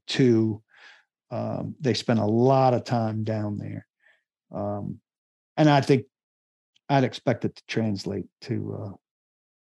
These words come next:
to good success down there. And that's without, you know, a lot of featuring of, of Derrick Henry.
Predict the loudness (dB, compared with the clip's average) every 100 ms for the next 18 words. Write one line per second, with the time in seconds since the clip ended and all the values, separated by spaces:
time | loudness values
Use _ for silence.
0 | -4 -2 2 2 2 -4 -2 0 2 0
1 | -2 -2 -2 -2 -2 -2 0 2 2 2
2 | 2 4 4 2 0 _ _ _ _ _
3 | -8 -4 -2 0 0 2 0 -2 0 -2
4 | 0 -2 -2 -4 -8 -8 -6 -2 0 2
5 | 0 0 0 0 -2